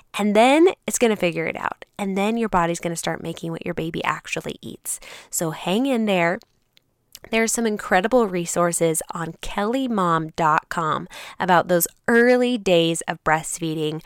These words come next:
what to expect, what to do if you have engorgement,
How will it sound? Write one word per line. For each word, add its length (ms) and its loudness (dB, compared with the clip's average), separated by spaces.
what 460 2
to 140 0
expect, 880 0
what 400 0
to 140 -4
do 240 2
if 160 -2
you 220 0
have 500 -2
engorgement, 880 -2